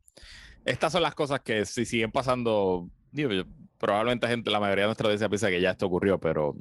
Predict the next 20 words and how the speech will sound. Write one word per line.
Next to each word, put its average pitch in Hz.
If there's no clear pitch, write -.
estas 117
son 131
las 123
cosas 117
que, 82
que, -
que 90
hacen 98
los 110
partidos 101
que -
están 80
muriendo. 71
Eh, 71
el 135
problema 151
principal 180
de 170
la 156
legislatura 135